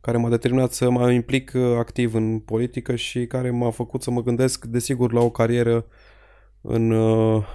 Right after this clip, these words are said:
în politică. Deși ți-am spus, meseria mi se pare una onorabilă, una frumoasă, îmi place în continuare.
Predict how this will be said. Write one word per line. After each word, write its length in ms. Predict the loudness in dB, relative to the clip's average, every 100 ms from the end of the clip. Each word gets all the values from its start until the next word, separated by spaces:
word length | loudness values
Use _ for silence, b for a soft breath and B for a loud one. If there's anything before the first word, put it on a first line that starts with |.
| B B B
în 140 | -4
politică. 680 | 0 -2 -2 -6 -6 -6 -6 B B B -2
Deși 280 | 0 0
ți-am 300 | 0 2 0
spus, 580 | -2 -6 -6 -4 -6 -14 -10 -6 -4
meseria 460 | -4 0 2 4
mi 100 | 2
se 120 | 0 -2
pare 200 | 0 2
una 180 | 2
onorabilă, 480 | 2 2 2 0 2
una 180 | 2 2
frumoasă, 500 | 0 2 4 4 2
îmi 80 | -2
place 280 | 0 -2 -2
în 60 |
continuare. 540 | -2 -2 0 0 0